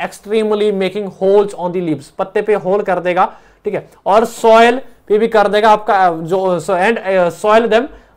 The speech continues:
with excreta, heavy infestations leave little more than the leaf veins, ठीक है।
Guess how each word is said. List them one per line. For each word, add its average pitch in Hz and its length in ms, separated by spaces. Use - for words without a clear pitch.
with 240 100
excreta, 170 640
heavy 196 340
infestations 220 640
leave 190 280
little 180 440
more 190 140
than 185 240
the 262 140
leaf 185 320
veins, 147 400
ठीक 233 80
है। - 220